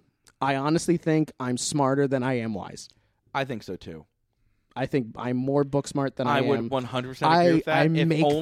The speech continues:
Speaker 1: the
Speaker 2: because
Speaker 1: same
Speaker 2: of the
Speaker 1: mistakes a
Speaker 2: choices you
Speaker 1: lot.
Speaker 2: make with women. <laughs> That's exact. Your wisdom is shit
Speaker 1: Yep.
Speaker 2: because your choices in women
Speaker 1: There
Speaker 2: is
Speaker 1: we
Speaker 2: shit.
Speaker 1: go. Okay. So we're throwing my ten in wisdom.
Speaker 2: Yep.
Speaker 1: And my twelve
Speaker 2: Which, by the way,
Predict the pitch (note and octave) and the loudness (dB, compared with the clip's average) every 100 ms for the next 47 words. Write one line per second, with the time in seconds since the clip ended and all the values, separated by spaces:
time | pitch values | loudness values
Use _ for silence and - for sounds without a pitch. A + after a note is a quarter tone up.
0 | E3+ D#3+ E3 E3 D#3 D#3 D3+ - C#3+ C3+ | 2 0 2 2 4 2 0 2 0 0
1 | B2 G#2 - C3 C#3 - A#2 - F#2+ E2 | -2 -4 -4 -6 -8 -8 -12 -10 -12 -12
2 | E2 _ _ G3+ - - - - _ _ | -16 _ _ -2 -2 -10 -16 -20 _ _
3 | _ _ - - - - - - _ - | _ _ -14 -14 -14 -16 -14 -18 _ -6
4 | A#2+ B2+ - C3+ C3 C3 - - - C#3 | -2 -2 -2 -4 -2 -2 -4 -10 -6 0
5 | C#3 C#3+ E3+ E3 F#3+ F#3 - A#3+ F3 D3+ | 2 2 0 0 -4 -2 -2 -2 -2 0
6 | C3+ D#3 D3 B2 C3+ B2 - C#3 - C#3 | 0 2 -2 0 -2 -2 -4 -4 -4 -8
7 | C3 A#2+ A#2+ A2+ A2+ C#3 A2+ A#2 A#2+ G2+ | -8 -6 -8 -6 -4 -2 0 0 -2 -4
8 | - - B2 C3+ A2 - - - - C#3 | -8 -6 -4 -4 -6 -10 -20 -16 -4 0
9 | A#2 A#2 - C3 B2+ B2 A#2 A2+ - D#3 | 0 0 0 0 2 0 -2 -6 -4 0
10 | F3 F#3+ G3 - D#3+ D#3 C#3+ C3 A#2+ B2 | 4 4 4 2 4 6 6 4 0 -2
11 | B2+ C3 G#2 G#2 _ _ _ _ _ _ | -2 -2 -4 -8 _ _ _ _ _ _
12 | C3 A#2+ A#2+ A#2+ - - B2+ B2 B2+ B2+ | -6 -2 -2 -4 -6 -2 2 2 2 2
13 | F#3+ - F#3 E3+ F3+ D#3 | -2 -2 -4 -2 0 0